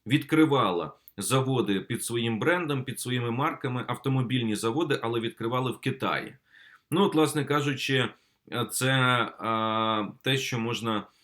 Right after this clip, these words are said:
а, було помітити. Тобто Франція багато в чому була тут першовідкривачем. Звичайно, вони поговорили про захист економіки, про конкуренцію, про справедливість, про тарифи, про недопущення санкційних обмежень.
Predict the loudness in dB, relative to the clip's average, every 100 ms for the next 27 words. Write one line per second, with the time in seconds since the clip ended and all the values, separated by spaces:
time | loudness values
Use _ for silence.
0 | _ _ -8 -4 0 0 0 0 0 0
1 | 0 -2 -6 -14 -14 -8 -6 -2 0 0
2 | -2 -2 -2 -4 -4 -6 -4 -4 -2 0
3 | 2 2 2 -2 -4 _ -20 -20 -2 -2
4 | 0 -2 -2 -2 0 0 0 -6 -6 -8
5 | -2 0 2 2 0 0 0 2 4 4
6 | 2 0 0 0 0 -4 -4 -2 0 0
7 | 0 -2 -4 -4 0 4 6 4 2 -6
8 | 0 2 2 2 -2 -4 -2 -4 -2 -4
9 | 0 0 2 2 4 4 2 -4 -8 -20
10 | -12 4 4 6 2 4 2 0 0 -2
11 | -2 0 2 2 0 -2 -2 -4 -2 -2
12 | -2 -4 -6 -4 -4 -4 -4 -4 -2 -2
13 | -2 -2